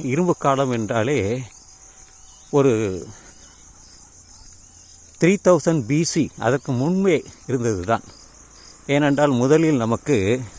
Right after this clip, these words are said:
என்ன காலம்? கற்காலம்,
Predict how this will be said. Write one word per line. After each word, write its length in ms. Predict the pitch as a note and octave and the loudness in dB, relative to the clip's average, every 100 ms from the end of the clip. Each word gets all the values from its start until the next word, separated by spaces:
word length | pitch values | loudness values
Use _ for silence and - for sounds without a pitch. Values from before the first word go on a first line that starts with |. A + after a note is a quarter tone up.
| - - - - - - - - - - - | -20 -20 -20 -20 -20 -20 -20 -20 -20 -20 -6
என்ன 260 | B2+ D3+ F3+ | -2 0 0
காலம்? 340 | D3+ A2+ G#2 - | 2 2 0 -2
கற்காலம், 600 | A#2 - D#3 G2 G2 | -4 0 0 0 -2